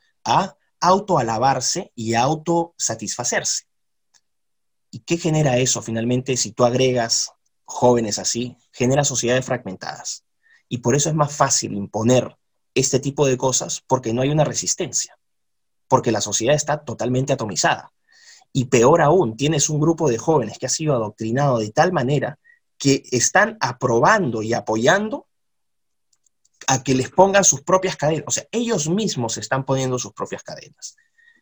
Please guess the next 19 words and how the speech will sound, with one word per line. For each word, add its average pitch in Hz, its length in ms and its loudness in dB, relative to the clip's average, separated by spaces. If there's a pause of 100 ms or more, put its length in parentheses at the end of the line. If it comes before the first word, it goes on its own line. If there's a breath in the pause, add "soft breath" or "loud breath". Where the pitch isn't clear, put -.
(160)
Y 120 200 6
eso 202 220 2
es 160 80 -4
lo 123 80 -2
más 123 220 -4
terrible, - 500 -12 (580 soft breath)
esa 123 260 2
falta 131 440 2
de 127 420 2 (420)
absolutos, - 840 -2 (100)
que 131 140 0
sí 170 220 2
te 170 140 0
los 127 140 0
da, 131 160 0
por 120 140 0
ejemplo, 120 400 -2
la 107 100 -2
religión, 95 500 -4